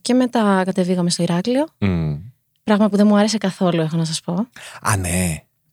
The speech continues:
Speaker 1: Στην αρχή καθόλου. Βασικά, τι στην αρχή; Μέχρι και που τελείωσα το Λύκειο στο Ηράκλειο, έλεγα στη μαμά μου: "Το μεγαλύτερο κακό που μου έχεις κάνει είναι που φύγαμε από την Αθήνα".
Speaker 2: Γιατί, έχασες φίλους;
Speaker 1: Όχι, απλώς έβλεπα όλα αυτά τα πράγματα που κάνανε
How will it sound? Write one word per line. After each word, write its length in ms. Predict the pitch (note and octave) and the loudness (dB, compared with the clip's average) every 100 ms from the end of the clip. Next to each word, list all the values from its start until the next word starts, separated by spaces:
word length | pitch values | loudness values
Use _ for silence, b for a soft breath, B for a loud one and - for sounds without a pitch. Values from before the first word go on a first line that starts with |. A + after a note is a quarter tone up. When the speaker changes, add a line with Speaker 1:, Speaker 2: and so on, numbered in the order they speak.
| - | -16
Speaker 1:
Στην 220 | - F#3+ | -6 -4
αρχή 220 | F3+ - | -4 -6
καθόλου. 560 | A#3+ A3 G3+ F3+ E3 - _ | -6 -4 -2 -4 -6 -12 _
Βασικά, 300 | A3+ A3+ D#4 | 0 0 0
τι 120 | F4 | -4
στην 180 | - A3 | 0 0
αρχή; 220 | F3+ - | 0 2
Μέχρι 200 | G#3 C4+ | 2 2
και 100 | B3+ | 0
που 100 | A#3 | 0
τελείωσα 340 | A3 A#3+ B3+ | 0 2 2
το 100 | A#3+ | 0
Λύκειο 280 | G#3+ A#3 A#3 | 2 2 2
στο 140 | G#3 G3 | 0 2
Ηράκλειο, 420 | F#3 F#3 G3+ B3 D4+ - - B B B B | 0 0 0 0 -2 -6 -14 B B B B
έλεγα 300 | B3 C#4 C4+ | 2 2 2
στη 100 | B3 | 2
μαμά 260 | A3 A3+ C4 | 2 2 2
μου: 100 | D#4 | 2
"Το 100 | C#4+ | 4
μεγαλύτερο 520 | B3 A3 A#3 C#4+ B3+ | 4 4 2 2 2
κακό 220 | A3+ G#3 C4 | 2 0 2
που 100 | A#3+ | 2
μου 60 | |
έχεις 160 | C4+ - | 4 2
κάνει 300 | A3+ A#3+ C#4+ | 2 2 4
είναι 180 | C#4+ D#4 | 4 2
που 100 | - | -2
φύγαμε 300 | C4+ C#4+ D#4 | 0 2 2
από 80 | |
την 100 | D4 | 2
Αθήνα". 400 | B3+ B3+ G#3 E3+ D3+ | -2 0 0 0 -2
Speaker 2:
Γιατί, 500 | - G3 - A#3 E3 | -4 -4 0 2 2
έχασες 360 | G#2 B2 B2 A2+ | 2 0 0 0
φίλους; 640 | G#2+ F#2+ G2 F2+ D#2 - - | 0 0 0 0 -4 -12 0
Speaker 1:
Όχι, 480 | F#4+ A4 - - G3+ | 2 2 2 2 2
απλώς 400 | G3+ C4+ E4 F4 | 2 2 4 2
έβλεπα 420 | F4+ F4 D4+ C#4 | 2 2 2 2
όλα 120 | E4 | 2
αυτά 120 | C#4 | 2
τα 140 | D4+ C4 | 0 0
πράγματα 380 | C4 C#4+ C4+ | 0 2 0
που 120 | G3+ G#3 | -2 -2
κάνανε 580 | A#3 B3+ C4 A3+ G#3 | 0 2 4 4 4